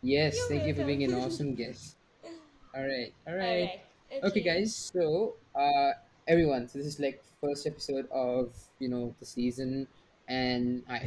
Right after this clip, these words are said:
Speaker 1: hope we're getting more onto it. One of the people who I expect to have is my, my oldest friend, uh, who I've known since I was a, I was a wee baby, uh, and who I hope to have on sometime soon.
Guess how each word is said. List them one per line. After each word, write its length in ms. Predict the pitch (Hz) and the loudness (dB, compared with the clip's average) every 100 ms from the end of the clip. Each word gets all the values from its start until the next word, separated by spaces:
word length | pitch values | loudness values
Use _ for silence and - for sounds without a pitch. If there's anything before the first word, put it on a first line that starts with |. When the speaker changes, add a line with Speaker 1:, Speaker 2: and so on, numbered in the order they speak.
| 127 135 | -6 2
Speaker 1:
hope 300 | 139 143 - | 4 4 2
we're 100 | 139 | 0
getting 340 | 135 131 131 127 | 2 2 2 0
more 240 | 139 147 | 0 0
onto 300 | 147 147 151 | 0 0 0
it. 200 | 147 147 | 0 0
One 160 | 135 135 | -2 -4
of 60 | |
the 80 | 127 | -4
people 320 | 135 131 139 | -4 -4 -2
who 160 | 135 135 | -2 -2
I 60 | |
expect 360 | 123 - 135 127 | -4 -6 -10 -8
to 80 | 135 | -8
have 240 | 127 123 - | -4 -6 -4
is 260 | 123 123 123 | -4 -4 -4
my, 320 | 120 117 113 _ _ _ _ - | -6 -6 -8 _ _ _ _ -10
my 100 | 123 - | -8 0
oldest 460 | 151 165 165 156 - | 4 6 4 0 0
friend, 440 | 160 147 131 127 - - | 2 4 4 -2 -6 -6
uh, 120 | 127 | -4
who 140 | 135 135 | 0 2
I've 100 | 123 | 2
known 200 | 131 139 | 0 -2
since 260 | 139 127 | -2 -2
I 100 | 131 | 0
was 220 | 131 127 123 | 0 -2 -2
a, 140 | 123 - | -4 -4
I 40 | 135 | -4
was 160 | 131 | 0
a 60 | 131 | 0
wee 220 | 127 147 | 4 4
baby, 500 | 139 151 143 123 123 - _ _ _ - | 4 6 6 4 0 -6 _ _ _ -6
uh, 420 | 123 123 123 120 - | -2 2 2 0 -4
and 300 | 131 143 143 | -4 -2 2
who 160 | 143 143 | 2 2
I 80 | |
hope 240 | 135 139 139 | 2 0 0
to 100 | 143 | 0
have 220 | 135 127 | 2 2
on 180 | 131 131 | 0 -2
sometime 440 | 131 127 127 123 | -4 -4 -2 -4
soon. 400 | 120 147 127 120 | -2 0 0 -2